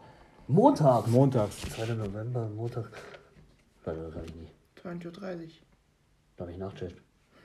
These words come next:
Speaker 2: Ja. Sie hat auch schon gesagt, sie kann wahrscheinlich nicht wegen Arbeit, gell?
Speaker 1: Dann
Speaker 2: Du
Speaker 1: kann
Speaker 2: bist ja
Speaker 1: ich,
Speaker 2: jetzt
Speaker 1: dann kann, dann kann ich die Ticketverlosung grad zurücknehmen, bitte.
Speaker 2: Nee, lass du,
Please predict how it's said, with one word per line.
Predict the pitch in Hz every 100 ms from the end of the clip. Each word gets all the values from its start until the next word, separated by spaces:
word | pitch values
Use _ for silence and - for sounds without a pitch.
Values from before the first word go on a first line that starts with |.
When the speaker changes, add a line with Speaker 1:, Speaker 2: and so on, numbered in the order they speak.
| - _ _
Speaker 2:
Ja. | 123 135 131 - - _ _ - -
Sie | 160
hat | 175
auch | 180
schon | 185
gesagt, | 156 135
sie | 127
kann | 139 123
wahrscheinlich | 117 120 110
nicht | 117 104
wegen | 110 107
Arbeit, | 110 110 110
gell? | 127 135
Speaker 1:
Dann | 117
Speaker 2:
Du | 127
Speaker 1:
kann | 135
Speaker 2:
bist | 139
ja |
Speaker 1:
ich, | 127
Speaker 2:
jetzt | 135 131
Speaker 1:
dann | 127
kann, | 147 127 123 127
dann | 127
kann | 143
ich | 131
die | 127 127
Ticketverlosung | - 147 143 156 151 147
grad | 139 135
zurücknehmen, | 156 156 127 127
bitte. | 127 123 - -
Speaker 2:
Nee, | 113 120
lass | 147
du, | 175